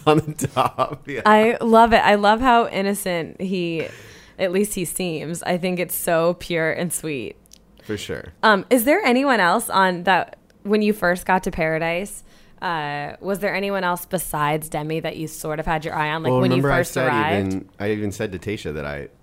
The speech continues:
Speaker 1: had talked about her.
Speaker 2: Oh, right, right,
Speaker 1: With the,
Speaker 2: right.
Speaker 1: yeah,
Speaker 2: Yeah.
Speaker 1: like, leading in. Yeah.
Speaker 2: Tasha's gorge.
Speaker 1: She's so pretty.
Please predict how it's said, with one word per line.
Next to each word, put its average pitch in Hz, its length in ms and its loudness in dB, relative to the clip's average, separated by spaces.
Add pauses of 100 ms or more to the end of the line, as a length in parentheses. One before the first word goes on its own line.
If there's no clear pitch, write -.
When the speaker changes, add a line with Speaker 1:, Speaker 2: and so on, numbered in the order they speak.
(120)
Speaker 1:
had 71 240 -12 (400)
talked 85 220 -10
about 73 200 -8
her. 85 300 -8
Speaker 2:
Oh, 240 180 4
right, 240 280 6
right, 247 140 4
Speaker 1:
With 214 80 0
the, 226 40 4
Speaker 2:
right. 208 300 2
Speaker 1:
yeah, 185 160 -4
Speaker 2:
Yeah. 208 300 2
Speaker 1:
like, 143 80 -2 (100)
leading 90 60 -4
in. 80 260 -8 (160)
Yeah. 78 280 -12 (580)
Speaker 2:
Tasha's 202 380 -6
gorge. 139 420 -8
Speaker 1:
She's - 260 -12
so 67 180 -10
pretty. 67 360 -14